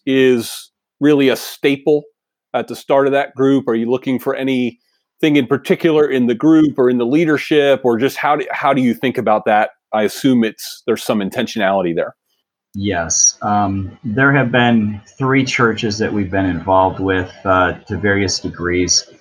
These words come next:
Speaker 2: If I call a church a daughter church, what I mean by that is we give them money, we give them people, and we give them leadership. That would be a daughter church, all three of those things combined.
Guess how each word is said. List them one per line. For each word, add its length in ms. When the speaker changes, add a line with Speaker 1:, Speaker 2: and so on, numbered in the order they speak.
Speaker 2:
If 120
I 160
call 280
a 60
church 340
a 60
daughter 440
church, 640
what 200
I 120
mean 260
by 160
that 240
is 180
we 140
give 220
them 400
money, 500
we 100
give 220
them 240
people, 580
and 120
we 100
give 180
them 240
leadership. 640
That 180
would 120
be 120
a 80
daughter 380
church, 360
all 180
three 280
of 60
those 260
things 340
combined. 800